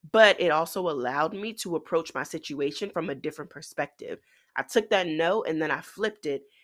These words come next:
and now I'm approaching this with new eyes, with new insight, and now I can see how I'm growing in the process. I've taken this rejection that I first saw as really negative and I didn't want anything to do with it.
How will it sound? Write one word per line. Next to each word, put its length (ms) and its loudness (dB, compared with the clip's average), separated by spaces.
and 160 -2
now 260 2
I'm 140 -2
approaching 600 -4
this 280 -6
with 160 -2
new 360 0
eyes, 520 2
with 140 -6
new 360 -4
insight, 600 -4
and 140 0
now 180 4
I 120 4
can 180 -8
see 260 -10
how 220 -2
I'm 200 -4
growing 560 -4
in 120 -4
the 80 -6
process. 800 -4
I've 160 4
taken 380 2
this 340 -6
rejection 720 2
that 120 2
I 140 2
first 640 -2
saw 380 2
as 200 -2
really 280 4
negative 720 0
and 140 -6
I 80 -6
didn't 240 -4
want 180 -6
anything 320 -4
to 60 -6
do 140 -6
with 140 -6
it. 200 -8